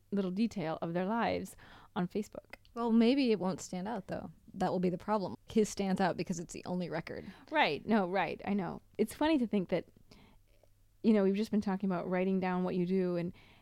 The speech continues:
Speaker 1: I think that Facebook, and y-, you've heard me talk about Facebook before, you know, I'm kind of anti-Facebook, or I've become anti-Facebook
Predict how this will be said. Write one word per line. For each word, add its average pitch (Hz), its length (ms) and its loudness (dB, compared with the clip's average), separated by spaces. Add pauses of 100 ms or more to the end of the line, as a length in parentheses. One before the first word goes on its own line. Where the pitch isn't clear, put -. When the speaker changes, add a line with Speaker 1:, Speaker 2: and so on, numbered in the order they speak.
(640)
Speaker 1:
I 220 160 4
think 330 220 2
that 220 160 4 (160)
Facebook, 190 840 2 (300)
and 202 180 4
y-, 202 60 0 (260)
you've 196 200 -2
heard 190 200 0
me 180 60 2
talk 180 240 -4
about 175 160 -4
Facebook - 340 -4
before, 180 240 -4
you 175 100 0
know, 165 120 -2
I'm 175 140 -2
kind 165 180 -6
of 175 100 -10
anti-Facebook, - 680 -6 (200)
or - 80 2
I've 170 160 0
become 165 380 -2
anti-Facebook - 600 -8